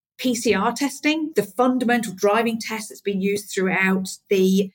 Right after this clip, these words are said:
pandemic, has been off patent for years and years. So there's nothing that really holds back access to diagnostics development within covid. Everything has been pushed into the public domain. The I P tends to sit around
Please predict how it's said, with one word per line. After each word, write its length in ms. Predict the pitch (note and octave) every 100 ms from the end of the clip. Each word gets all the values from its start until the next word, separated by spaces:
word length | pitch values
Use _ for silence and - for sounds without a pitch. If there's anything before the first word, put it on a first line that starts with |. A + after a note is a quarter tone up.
| _ -
pandemic, 500 | G3 F#3 F3 F3 F#3
has 120 | G#3
been 240 | G3+ F#3
off 180 | F#3 -
patent 440 | - F3+ F3 - -
for 380 | F3+ E3+ - - _ _
years 520 | G3 B3 C4+ B3+ A3+
and 120 | G3+
years. 460 | F#3 D#3 C#3 C#3 - _ _
So 200 | - A3+
there's 280 | A#3+ G#3+ G#3+
nothing 560 | A3 C4+ - D4 C4
that 160 | A3+ - F3
really 720 | G3+ G#3+ G#3+ G3 F#3+ F#3 - _ _ _
holds 560 | - - A#3+ A#3 A#3+ -
back 360 | G3 - - G3+
access 540 | - - - F#3 F3+
to 180 | - F#3+
diagnostics 840 | F#3 F3+ E3+ E3+ E3+ - F3 - -
development 800 | D#3+ E3 D#3 E3 D3+ C#3 - - F#3
within 300 | F3+ D#3+ D#3
covid. 400 | - B2+ - -
Everything 420 | G#3 A3 A#3 G#3+ F3+
has 120 | -
been 180 | E3 -
pushed 260 | G#3+ G#3+
into 200 | E3+ E3+
the 60 | D#3+
public 400 | - C#3+ - -
domain. 400 | - D3 - B1+ _ _ _ -
The 140 | G#3+
I 200 | G3+ A3+
P 320 | A3 G3+ F#3+
tends 400 | F#3 - C#4 D4
to 100 | -
sit 320 | - D#3 D3 E3
around 480 | D#3+ D#3 D3 D3+